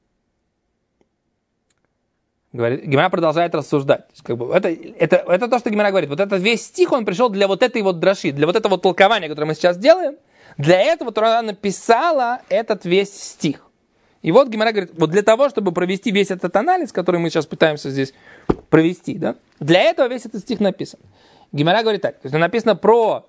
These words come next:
сестру отца, написано про сестру матери. Сестру матери, э, сестру отца по отцу и по матери, да? То есть, как бы, по отцу отца и по отцу матери,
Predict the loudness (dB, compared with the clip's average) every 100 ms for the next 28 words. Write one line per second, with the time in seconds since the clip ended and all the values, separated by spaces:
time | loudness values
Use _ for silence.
0 | _ -12 -6 0 2 2 0 0 0 -2
1 | -6 -2 -2 -2 -4 -2 2 2 0 -8
2 | -10 -4 0 0 0 -2 -2 -4 _ _
3 | _ _ _ -2 0 0 -8 -2 2 2
4 | 0 0 2 2 2 2 2 0 0 0
5 | 2 0 0 -4 -4 -6 -2 -2 -2 -4
6 | _ -18 -16 -10 -8 -10 -6 2 2 2
7 | -2 -2 -4 0 2 2 -2 -6 -4 -2
8 | -2 -2 -2 -4